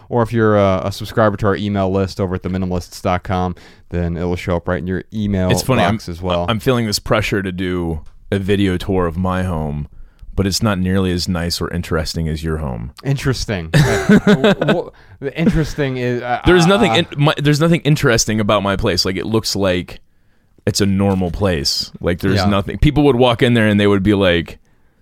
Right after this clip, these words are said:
Speaker 2: "This is a normal place."
Speaker 1: Aggressively normal
Speaker 2: This is
Speaker 1: house tour.
Speaker 2: aggressively normal house tour, yeah.
Speaker 1: We, we gotta do it now. Uh, we're, we're branching out to more video stuff. More on that later in the podcast. We're gonna talk about some other video stuff that's,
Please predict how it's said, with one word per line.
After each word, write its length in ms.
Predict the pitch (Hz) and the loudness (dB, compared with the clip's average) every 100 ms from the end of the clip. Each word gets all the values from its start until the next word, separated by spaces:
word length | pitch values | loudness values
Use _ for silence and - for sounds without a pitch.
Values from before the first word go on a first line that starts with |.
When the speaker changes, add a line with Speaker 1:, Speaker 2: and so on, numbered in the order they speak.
| _ - | _ -4
Speaker 2:
"This 180 | - 95 | -2 2
is 120 | 101 | 4
a 60 | 104 | 4
normal 460 | 104 101 101 98 | 6 4 4 2
place." 400 | 90 98 85 76 | 2 0 0 0
Speaker 1:
Aggressively 680 | - - - 135 170 147 156 | 0 2 2 2 2 4 4
normal 320 | 151 143 147 147 | 6 6 6 6
Speaker 2:
This 80 | |
is 40 | 135 | 6
Speaker 1:
house 160 | 185 | 4
tour. 80 | - | 4
Speaker 2:
aggressively 520 | 147 147 - 151 147 147 | 4 6 4 4 4 6
normal 380 | 139 139 135 | 6 4 4
house 260 | 135 120 120 | 6 4 2
tour, 200 | 117 101 | 2 4
yeah. 220 | 101 98 | 4 4
Speaker 1:
We, 60 | 139 | 4
we 100 | 143 | 4
gotta 220 | 143 139 | 4 4
do 200 | 135 139 | 4 4
it 80 | 123 | 4
now. 300 | 117 98 87 - - - | 4 2 0 -8 -8 2
Uh, 220 | 107 113 | 4 4
we're, 240 | 120 135 | 4 2
we're 160 | 127 139 | 4 2
branching 360 | 131 160 170 170 | 4 4 4 2
out 100 | 151 | 2
to 60 | 143 | 2
more 200 | 143 131 | 2 4
video 280 | 143 139 | 4 4
stuff. 340 | 127 - 135 - | 4 4 4 4
More 220 | 147 151 | 4 6
on 120 | 135 | 6
that 220 | 131 131 110 | 6 4 4
later 280 | 127 123 | 4 6
in 140 | 113 117 | 4 2
the 80 | 107 | 2
podcast. 520 | 127 123 127 113 110 | 2 4 4 2 2
We're 40 | |
gonna 100 | 120 | -2
talk 220 | 120 123 123 | 2 2 2
about 200 | 117 - | 0 2
some 120 | 117 | 2
other 140 | 110 | 2
video 260 | 107 113 113 | 2 2 0
stuff 300 | 110 - 92 | 0 0 0
that's, 220 | - 110 | 0 -4